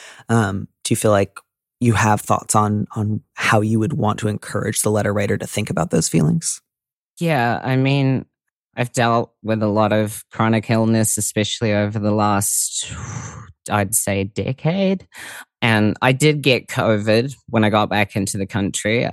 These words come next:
Speaker 2: and about halfway through last year.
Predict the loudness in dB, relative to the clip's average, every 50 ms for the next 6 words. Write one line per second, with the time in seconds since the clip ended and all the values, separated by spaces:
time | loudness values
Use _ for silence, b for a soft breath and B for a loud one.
0 | -4 -2 0 2 2 2 2 2 2 0 0 -2 -6 -12 -14 _ _ _ _ _
1 | _ _ _ _ _ _ _ _ -4 0 0 0 0 0 -2 -2 -2 0 0 -2
2 | -2 -2 -2 0 0 0 0 -4 -6 -4 -2 -2 0 0 0 -2 -2 -4 -6 -6
3 | -4 -2 -2 0 -2 -4 -4 -4 -4 -4 -2 -2 0 0 -2 -2 -4